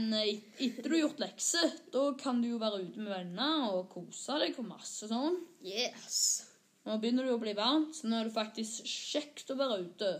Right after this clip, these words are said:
Speaker 1: Så
Speaker 2: Mm.
Speaker 1: i går var meg og to andre venner, vi var ute i Torgeir, han hadde ikke helt lyst til å være ute.
Speaker 2: Nope, nope. I was eating a banana.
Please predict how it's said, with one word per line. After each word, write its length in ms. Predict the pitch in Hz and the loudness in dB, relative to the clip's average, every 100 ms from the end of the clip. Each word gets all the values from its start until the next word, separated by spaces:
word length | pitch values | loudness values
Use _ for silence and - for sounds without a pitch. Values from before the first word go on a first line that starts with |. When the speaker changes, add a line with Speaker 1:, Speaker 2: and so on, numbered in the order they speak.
| - - _ _ | -6 -20 _ _
Speaker 1:
Så 260 | 226 220 233 233 226 | -6 -2 0 0 0
Speaker 2:
Mm. 760 | 226 220 220 214 208 208 208 - - _ | 0 0 -2 -4 -8 -10 -12 -16 -20 _
Speaker 1:
i 100 | - | -8
går 380 | 202 233 240 254 | 0 2 2 0
var 320 | 220 214 208 202 | 0 2 2 -2
meg 420 | 202 220 254 247 | -2 0 0 0
og 760 | 208 202 190 190 180 175 175 - | -4 -4 -2 0 -2 -4 -8 -8
to 200 | 220 208 | -8 -6
andre 280 | 185 180 190 | -8 -6 -6
venner, 420 | 165 160 220 240 | -6 -2 0 0
vi 220 | 214 208 | 0 -2
var 420 | 202 196 202 196 - | -2 -2 -2 -2 -4
ute 520 | 180 175 - - 240 262 269 262 - | -8 -8 -10 -4 0 0 0 -8 -10
i 600 | 190 196 196 196 190 190 185 _ _ _ _ _ _ _ _ _ _ _ - | -4 -2 -2 -2 -2 -4 -8 _ _ _ _ _ _ _ _ _ _ _ -4
Torgeir, 580 | 214 180 180 190 202 196 | -2 -2 -4 -4 -4 -2
han 140 | 196 | -4
hadde 200 | 190 180 | -6 -6
ikke 140 | 180 | -6
helt 220 | 185 185 - | -6 -6 -6
lyst 360 | 202 202 - | -6 -4 -6
til 80 | 185 | -6
å 40 | 180 | -6
være 180 | 170 | -6
ute. 240 | 156 - 135 160 214 214 | -8 -8 -10 -8 -8 -8
Speaker 2:
Nope, 800 | 202 202 196 - _ _ - 220 208 | -4 -4 -6 -10 _ _ -18 -10 -10
nope. 260 | 190 175 196 _ _ - | -10 -14 -16 _ _ -16
I 160 | - 196 | -10 -10
was 260 | 190 - - | -10 -12 -8
eating 360 | 226 220 202 | -8 -6 -10
a 60 | 202 | -10
banana. 560 | 202 196 196 190 175 | -10 -10 -8 -10 -10